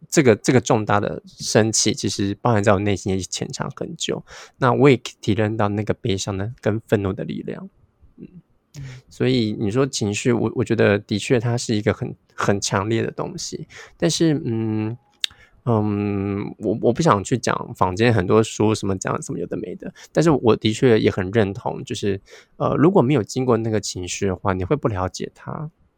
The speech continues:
Speaker 1: 所以一定要经过，呃，你内在的那个声音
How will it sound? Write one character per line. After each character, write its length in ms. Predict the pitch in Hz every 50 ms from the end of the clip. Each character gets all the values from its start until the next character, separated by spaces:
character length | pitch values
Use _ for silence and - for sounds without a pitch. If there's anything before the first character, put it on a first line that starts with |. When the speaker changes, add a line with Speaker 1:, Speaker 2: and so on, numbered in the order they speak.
| _ - - _ _ _
Speaker 1:
所 160 | _ - -
以 240 | 117 120 107 107 - -
一 100 | - 110
定 140 | - - 135
要 100 | 120 110
经 240 | - - 107 104 107
过， 320 | 113 98 95 98 123 - _ _ _ _ _
呃， 300 | - 117 117 - - - -
你 200 | 120 120 110 104
内 300 | 107 117 147 139 110 101
在 140 | - -
的 100 | 104 98 92
那 100 | 98 104
个 80 | 98
声 240 | 92 - - - 95
音 240 | 90 90 92 92 92